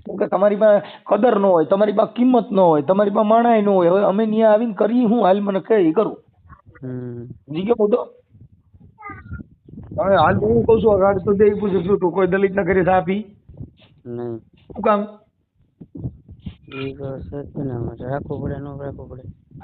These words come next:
Speaker 1: એટલે તમને કહું છું, કેમ કે તમે ઊંચા વર્ણમાં આવો.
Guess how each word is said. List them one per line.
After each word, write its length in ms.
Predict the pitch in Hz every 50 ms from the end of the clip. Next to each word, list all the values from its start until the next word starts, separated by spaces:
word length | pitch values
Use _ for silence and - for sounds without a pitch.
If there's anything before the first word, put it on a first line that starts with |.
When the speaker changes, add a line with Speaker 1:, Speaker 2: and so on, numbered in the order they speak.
| - - - - - -
Speaker 1:
એટલે 260 | - - - 185 220
તમને 260 | 196 254 233 226 226 208
કહું 160 | - 185 160 -
છું, 80 | 143
કેમ 160 | 123 - 185 180
કે 100 | 202 196
તમે 200 | 175 202 220 226
ઊંચા 300 | 214 214 226 208 - -
વર્ણમાં 420 | 226 233 220 226 220 202 196 175
આવો. 200 | 156 143 123 104